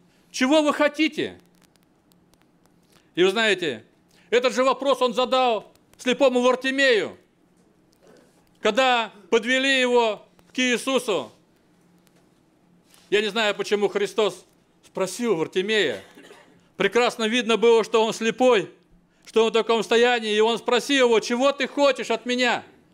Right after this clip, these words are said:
Он говорит: "Чтобы мне прозреть". Наверное, Господь хотел услышать исповедание его веры. Он говорит: "Иди, вера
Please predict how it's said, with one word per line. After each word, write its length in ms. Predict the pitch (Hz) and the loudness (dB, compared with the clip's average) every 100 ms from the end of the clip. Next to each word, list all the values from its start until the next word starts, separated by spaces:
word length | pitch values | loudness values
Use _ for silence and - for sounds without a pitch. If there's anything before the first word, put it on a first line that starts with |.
| _ _ _ | _ _ _
Он 120 | - 208 | -6 0
говорит: 180 | 247 | 0
"Чтобы 260 | 240 269 262 | 2 -2 0
мне 200 | 262 254 | 0 -2
прозреть". 640 | 254 254 214 269 269 - - _ _ _ _ _ _ _ - _ _ _ _ _ _ _ _ _ _ _ _ _ | 0 0 0 0 0 0 -8 _ _ _ _ _ _ _ -20 _ _ _ _ _ _ _ _ _ _ _ _ _
Наверное, 260 | 160 190 | -2 -2
Господь 360 | 185 202 214 190 | -2 -2 0 0
хотел 420 | 190 185 202 190 - _ _ _ _ _ _ _ _ _ _ | -2 0 0 0 -6 _ _ _ _ _ _ _ _ _ _
услышать 380 | 165 175 226 - | -4 0 0 0
исповедание 640 | 196 220 214 208 226 220 | -2 0 2 2 0 0
его 200 | 220 220 | 2 2
веры. 500 | 208 254 254 165 104 _ _ _ _ _ _ _ _ _ _ _ _ _ _ _ _ _ - _ _ _ _ _ _ _ _ _ _ _ _ _ | 2 0 0 -4 -8 _ _ _ _ _ _ _ _ _ _ _ _ _ _ _ _ _ -20 _ _ _ _ _ _ _ _ _ _ _ _ _
Он 120 | 147 | -6
говорит: 200 | 165 175 | -4 -2
"Иди, 280 | 185 180 147 | 0 0 -2
вера 320 | 160 180 160 | 0 0 0